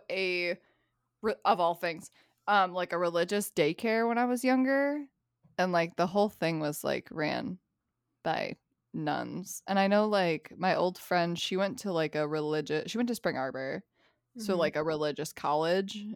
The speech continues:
Speaker 1: and, like, they had obviously regular professors, but then they also had, like, mandatory mass time, and there was, like, clergy on campus all the time.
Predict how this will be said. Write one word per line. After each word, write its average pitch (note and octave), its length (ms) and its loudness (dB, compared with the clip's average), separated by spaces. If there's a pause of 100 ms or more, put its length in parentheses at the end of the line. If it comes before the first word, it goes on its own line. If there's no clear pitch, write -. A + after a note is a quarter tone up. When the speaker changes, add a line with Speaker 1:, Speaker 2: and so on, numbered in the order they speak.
(180)
Speaker 1:
and, G3+ 140 2
like, F#3 160 0
they B3+ 100 6
had C4 160 8
obviously G3+ 320 2
regular D#3+ 340 0
professors, G3+ 840 0
but F3+ 140 2
then F3+ 140 0
they E3+ 120 2
also D#3 220 0
had, F3+ 140 0
like, E3 120 0
mandatory F3 540 2
mass B3+ 440 6
time, D3+ 480 0
and D3+ 140 -6
there D#3+ 120 -2
was, F3 160 -4
like, D#3 260 -4 (140)
clergy E3 500 0
on D3 240 2
campus D3+ 580 -6
all D3+ 140 -6
the D3+ 120 -8
time. D3+ 400 -10